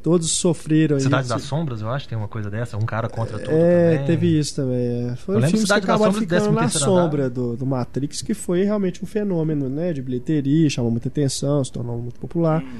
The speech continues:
Speaker 2: Que foi o
Speaker 1: Mas
Speaker 2: contrário
Speaker 1: esses filmes
Speaker 2: disso,
Speaker 1: são
Speaker 2: né?
Speaker 1: legais
Speaker 2: Matrix é o
Speaker 1: mesmo.
Speaker 2: contrário disso que a gente tá falando, né? Ao invés de um homem ter uma iluminação, tem um grupo indo atrás de um homem pra que ele
Speaker 1: É,
Speaker 2: tenha a
Speaker 1: vão
Speaker 2: iluminação.
Speaker 1: buscar o, o escolhido.
Speaker 2: Porque ele é o, né, the
Speaker 1: É.
Speaker 2: one, o cara.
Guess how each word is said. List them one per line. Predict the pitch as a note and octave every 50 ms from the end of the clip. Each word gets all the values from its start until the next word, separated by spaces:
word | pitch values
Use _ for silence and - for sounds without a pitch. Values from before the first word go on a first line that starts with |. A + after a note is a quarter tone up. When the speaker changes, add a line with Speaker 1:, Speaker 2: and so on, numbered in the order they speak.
| - - - - - - -
Speaker 2:
Que | - C#3+
foi | - - D3+ D#3+
o |
Speaker 1:
Mas | F3 G3
Speaker 2:
contrário | F#3+ G#3 A#3+ A#3 - D4+
Speaker 1:
esses | - -
filmes | - B3+ B3+ D#4+
Speaker 2:
disso, | B3 F3
Speaker 1:
são | E3+ E3+
Speaker 2:
né? | F3 F3
Speaker 1:
legais | E4+ A#3+ F#3 F#3 G3 G3+
Speaker 2:
Matrix | - C#3+ C#3+ C#3 D#3 A#2+ A2+
é | F#3+
o | F#3+
Speaker 1:
mesmo. | C3+
Speaker 2:
contrário | G3 G3+ F#3 - F3+ G#3 G#3 F3+
disso | F3 F#3 -
que | -
a | F3
gente | E3 F3+ -
tá | - E3+
falando, | - G3 G3 D#3+ D3+ D3+ C3+
né? | C3+
Ao | C#3+ C3+
invés | C3 D3 D3+ B2
de | C3 D3
um | F3+ F#3
homem | D#3 D#3 D3+ D3 C#3 C3+
ter | - C#3 D3
uma | D#3+ D#3 D3+
iluminação, | D3 C#3+ C#3+ D3 C#3+ D3 C3+ - - - D3 D#3+ G3 A#3+ B3+ - - - -
tem | - E3+
um | G3 F#3+
grupo | D#3 F3+ A3+ C#4+ C#4 - - G#3
indo | A#3 C#4 C#4
atrás | C4 G#3+ - F3+ F#3+ G#3+ G#3
de | F#3 G3
um | F#3 D#3+
homem | D#3+ F3+ G3+ A#3 -
pra | A3 G#3+ A3+
que | A3 - C3+
ele | D#3
Speaker 1:
É, | D#3 D3+
Speaker 2:
tenha | C#3+ - -
a |
Speaker 1:
vão | G#3 F#3
Speaker 2:
iluminação. | F3 E3 D#3 D3+ C#3+ C3+ B2 B2+ B2+ B2+
Speaker 1:
buscar | C#3 C3+ - - - B2+ C3+ D#3
o, | D#3 C3 -
o | - D3 D#3+
escolhido. | D#3 - - - E3+ D3 C#3+ C#3+ C#3 B2 B2+
Speaker 2:
Porque | C3+ - A#2
ele | A2 A#2+ C#3+ E3+ F3+ D3+ C3
é | D3
o, | E3+ E3+ C#3 B2 A2 G#2+ - - -
né, | A2 A2+ - - - - C#3 A2+
the | A#2 A#2
Speaker 1:
É. | A2
Speaker 2:
one, | A2+ A#2+ C3+ C3 A#2 A2 G#2+ G2+
o | A2 B2+ C3
cara. | - C3+ C3 C3 A#2 G#2 G2 G2